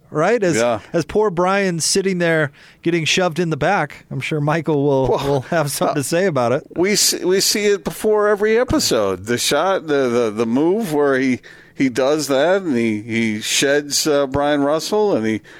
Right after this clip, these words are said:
Speaker 2: elevates and releases the ball and then they cut away.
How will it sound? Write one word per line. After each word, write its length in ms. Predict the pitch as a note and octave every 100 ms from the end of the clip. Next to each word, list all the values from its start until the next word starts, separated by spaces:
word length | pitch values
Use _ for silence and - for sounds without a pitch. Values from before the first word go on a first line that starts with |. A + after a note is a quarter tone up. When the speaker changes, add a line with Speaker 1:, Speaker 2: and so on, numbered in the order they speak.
| - -
Speaker 2:
elevates 800 | C#3+ E3+ D#3+ D3+ E3 A3 G#3 -
and 440 | A2+ A2 A2 -
releases 680 | B2 A#2+ C3 F3+ - F3+ D#3
the 100 | E3
ball 600 | B2+ C#3+ E3+ A3 A#3 G3
and 180 | B2 B2+ - _ _ - _ _ - _ _ _
then 160 | - A2
they 100 | A#2
cut 220 | - C3
away. 640 | C3 C3+ F#2 F2+ - -